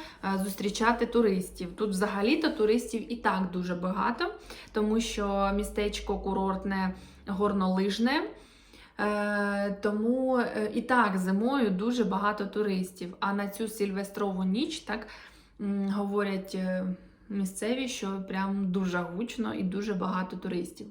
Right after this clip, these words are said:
Ну, подивимося, це для нас перший раз.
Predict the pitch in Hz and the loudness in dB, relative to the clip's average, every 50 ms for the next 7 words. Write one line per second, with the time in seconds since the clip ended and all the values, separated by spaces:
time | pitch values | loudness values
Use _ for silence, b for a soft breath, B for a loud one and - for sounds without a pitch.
0 | B B B B B B B B B B - 214 208 240 294 330 330 - 247 202 | B B B B B B B B B B -4 0 2 4 2 2 2 2 2 4
1 | 190 190 185 185 185 185 - 185 180 - - - 226 220 214 202 202 202 208 208 | 4 2 2 2 0 0 -2 -4 -4 -2 -2 0 0 2 2 2 2 0 0 -2
2 | - - - 196 196 196 - - 196 190 185 - - - - _ _ _ _ _ | -4 -2 0 0 0 0 -2 -2 -2 -2 -2 -4 -8 -12 -20 _ _ _ _ _
3 | _ _ _ _ _ _ - - 214 208 202 196 196 214 240 - | _ _ _ _ _ _ -8 -6 -2 0 2 2 2 2 0 -4